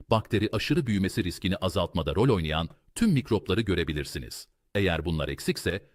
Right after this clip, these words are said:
yalnızca şişkinlik değil, aynı zamanda gaz, geğirme, kabızlık ve daha birçok sorun yaşayacaksınız. Antibiyotikleri taklit eden ve tamamen farkında olmanız gereken başka şeyler de var. Ve ne yazık ki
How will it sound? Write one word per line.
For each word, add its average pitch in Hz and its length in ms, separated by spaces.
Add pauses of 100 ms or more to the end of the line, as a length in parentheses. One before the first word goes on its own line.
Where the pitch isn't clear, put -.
yalnızca 127 460
şişkinlik 87 560
değil, 90 280 (260)
aynı 123 260
zamanda 80 640 (140)
gaz, 101 340 (200)
geğirme, 82 560 (140)
kabızlık 85 580 (200)
ve 107 120
daha 131 240
birçok 165 380
sorun 90 220
yaşayacaksınız. 78 920 (180)
Antibiyotikleri 95 760
taklit - 360
eden 92 340 (240)
ve 98 100
tamamen 117 440
farkında 95 440
olmanız 85 400
gereken 107 400 (260)
başka - 260
şeyler 76 380
de 71 80
var. - 320 (220)
Ve 85 320 (180)
ne 113 100
yazık 104 320
ki 131 260